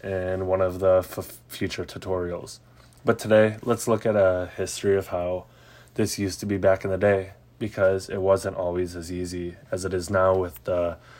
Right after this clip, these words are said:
technological advances, the equipment we use now, everything's a lot easier. So here's the timeline. Long time ago,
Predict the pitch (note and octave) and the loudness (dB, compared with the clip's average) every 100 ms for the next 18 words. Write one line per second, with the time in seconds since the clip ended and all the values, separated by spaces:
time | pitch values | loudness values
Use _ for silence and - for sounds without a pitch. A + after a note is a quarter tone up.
0 | - - F#2+ - F#2 F#2+ F#2+ F#2+ G#2 F#2 | -16 -6 -6 -2 2 4 2 -2 -4 -2
1 | F2+ F#2+ F#2 - F#2+ F#2+ F2+ - F2+ F2 | 0 -2 -2 -2 0 0 -2 -6 -6 -6
2 | E2+ G2+ G2 - G2 F#2 F#2 F2 - F#2 | -6 -8 -8 -10 -6 -4 -4 -4 -2 0
3 | F2+ F2 - - - - G2 F#2+ F#2 G2 | 2 -2 -8 -20 -20 -4 0 0 0 -4
4 | F2+ F2+ F2 F2 E2+ E2+ F2 - _ - | 0 0 0 -2 -6 -8 -12 -18 _ -20
5 | - - - - - A#2+ G#2+ A2+ G#2+ G#2+ | -20 -20 -20 -18 6 8 8 4 2 0
6 | - G2+ G2 F2 D#2 - - - _ _ | 2 2 2 -2 -4 -12 -20 -20 _ _
7 | _ - - _ - A#2+ A#2 A2+ A2+ A2+ | _ -20 -20 _ 4 8 8 6 4 4
8 | B2 B2 | 4 4